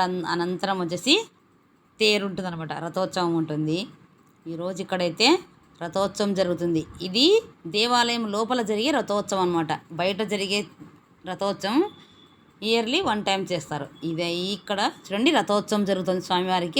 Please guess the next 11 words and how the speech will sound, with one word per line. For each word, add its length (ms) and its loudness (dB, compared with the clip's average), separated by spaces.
బ్రహ్మాండంగా 760 0
జరుగుతుంది. 460 0
భక్తులు 420 -4
మొక్కుకున్నవారు 760 0
శనివారం, 520 2
శనివారం 520 2
మొక్కుకున్నవారు 680 -2
శనివారంలో 680 0
మాత్రమే 400 -4
ఇక్కడ 220 2
రథోత్సవాన్ని 600 0